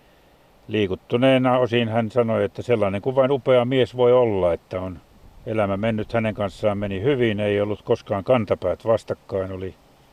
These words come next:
hyvä perheenisä, ei kyökki-ihminen. Kyökki on tuommoinen karjalainen ilmaisu keittiöstä, eli ei juuri ruoanlaittoon o-, o-, osallistunut, mutta hoiti kyllä yleensä kaikki kodin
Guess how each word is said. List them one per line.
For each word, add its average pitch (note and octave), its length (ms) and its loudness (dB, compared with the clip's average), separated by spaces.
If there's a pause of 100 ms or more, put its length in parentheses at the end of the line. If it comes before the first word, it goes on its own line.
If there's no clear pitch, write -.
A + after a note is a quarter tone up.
(200)
hyvä C3+ 200 4
perheenisä, F#2+ 720 2 (540)
ei B2+ 300 2
kyökki-ihminen. G#2 960 2
Kyökki B2 400 0
on B2+ 80 0
tuommoinen B2 440 2
karjalainen G#2+ 520 2
ilmaisu G2 460 0 (440)
keittiöstä, G2+ 680 0
eli F#2+ 280 0
ei G2+ 260 0
juuri G#2+ 320 -2 (400)
ruoanlaittoon G#2+ 760 2
o-, A2+ 40 0
o-, B2 280 0
osallistunut, G#2 640 -2
mutta A#2 220 0
hoiti G2+ 320 2
kyllä C3 220 4
yleensä A2 360 2
kaikki G2 400 -2 (500)
kodin F#2+ 360 0